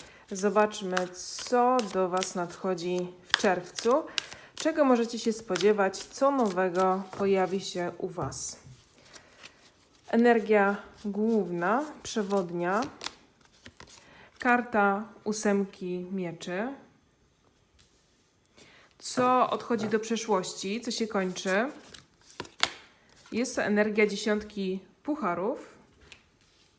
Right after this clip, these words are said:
Jaka energia nadchodzi do Was w drugiej połowie czerwca? Cztery miecze. Jaka jest dla Was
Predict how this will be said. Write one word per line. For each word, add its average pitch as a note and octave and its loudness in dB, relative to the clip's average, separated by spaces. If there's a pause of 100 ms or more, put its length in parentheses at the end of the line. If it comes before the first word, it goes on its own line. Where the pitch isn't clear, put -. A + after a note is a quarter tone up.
(920)
Jaka A#3 0
energia G3+ 2
nadchodzi G3+ -2
do F#3 -2
Was F#3 -2
w - -16
drugiej A3 0
połowie F#3+ -2
czerwca? F#3+ -2 (1900)
Cztery A#3+ 2
miecze. G#3 -2 (3000)
Jaka A3 2
jest G#3 2
dla G3 2
Was G3 -2